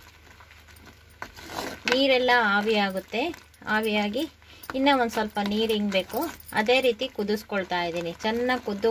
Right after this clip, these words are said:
ಕುದ್ದು ಕುದ್ದು ಚಟ್ನಿ ಹದಕ್ಕೆ ಬರುತ್ತೆ. ನೋಡಿ, ಅದಷ್ಟು ಬೇಯೋ ಅಷ್ಟೊತ್ತಿಗೆ ನೋಡಿ, ಇಷ್ಟು ಬೆಳ್ಳುಳ್ಳಿ, ಇಷ್ಟು ಶುಂಠಿ ಸಿಪ್ಪೆ ಎಲ್ಲ ತೆಗೆದು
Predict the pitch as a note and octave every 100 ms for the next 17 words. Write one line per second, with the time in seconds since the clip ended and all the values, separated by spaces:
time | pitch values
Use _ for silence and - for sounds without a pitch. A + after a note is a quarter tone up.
0 | A3+ G#3 G#3 G#3 G3 F#3+ D4+ - - -
1 | - - A3 G#3 A3 A3 F#3 F#3+ - D#4+
2 | - G3 F3 E3+ D3+ - - _ - A#3+
3 | C4 C4+ A#3+ A#3 B3 B3 - C#4+ C4 A3+
4 | A#3+ B3+ C4+ B3+ - A#3 B3 C4 C#4+ A#3
5 | A#3 A#3 - A3 A3 A#3+ C4+ C4 D#4+ C#4
6 | - G#3+ - A3 A3 G#3 - - - -
7 | B3 A#3 A#3+ A3+ A3 G#3+ G3+ F#3+